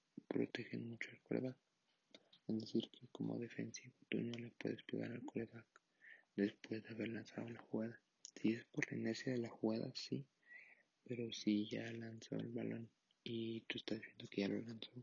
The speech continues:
y le pegas, es rudeza innecesaria, rudeza al pasador, y te castigan, ¿no?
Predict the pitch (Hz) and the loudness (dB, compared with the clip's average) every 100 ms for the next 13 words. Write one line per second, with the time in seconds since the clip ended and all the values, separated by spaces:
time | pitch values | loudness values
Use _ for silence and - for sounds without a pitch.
0 | - _ _ _ _ - 110 110 104 110 | -14 _ _ _ _ -2 0 0 -2 -2
1 | 120 127 131 - - - - _ _ _ | -2 -4 -8 -2 -2 -2 -6 _ _ _
2 | _ _ _ _ - 117 113 117 113 113 | _ _ _ _ -6 4 4 4 2 -2
3 | 113 117 110 120 120 127 143 _ _ _ | -2 -2 -4 -4 -2 -2 -4 _ _ _
4 | _ _ _ _ - - 104 - - - | _ _ _ _ -18 0 2 2 -2 -4
5 | - - 120 135 - _ _ _ _ _ | -4 -2 -2 -4 -10 _ _ _ _ _
6 | _ _ _ - 127 - 113 110 110 117 | _ _ _ -8 -6 6 8 8 4 2
7 | - _ - 117 - 135 123 120 123 | -8 _ 2 2 6 6 4 -2 -4